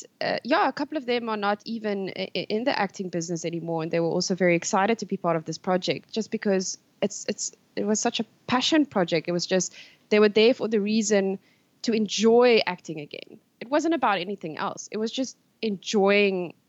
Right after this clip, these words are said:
your passion again and just, um, not being restricted by anything. Um, so I think that was, that was a very, very cool start for us.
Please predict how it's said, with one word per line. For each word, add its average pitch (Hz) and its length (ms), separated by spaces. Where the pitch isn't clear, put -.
your 190 160
passion 220 440
again 190 300
and 175 160
just, 185 380
um, 180 400
not 208 320
being 247 280
restricted 277 600
by 160 160
anything. - 520
Um, 180 280
so 214 140
I 202 60
think 220 200
that 202 120
was, 196 200
that 190 180
was 196 200
a - 80
very, 202 280
very 190 280
cool 190 200
start 185 400
for - 140
us. 160 440